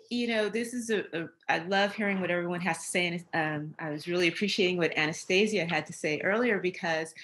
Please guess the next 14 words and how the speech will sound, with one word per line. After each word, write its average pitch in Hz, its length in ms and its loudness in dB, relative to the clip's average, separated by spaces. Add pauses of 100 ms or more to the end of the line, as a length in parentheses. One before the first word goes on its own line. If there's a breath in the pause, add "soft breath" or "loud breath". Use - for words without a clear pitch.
(440 loud breath)
a 208 80 4
lot 247 360 4
of, 240 280 2
um, 196 400 2 (140)
what 214 280 0
really 269 220 0
comes 240 200 -2
into 214 120 -2
play 262 240 -4
is 220 120 0
education. 202 800 -4 (520 loud breath)
And 202 680 2 (140)
so 185 600 -2
for 180 500 2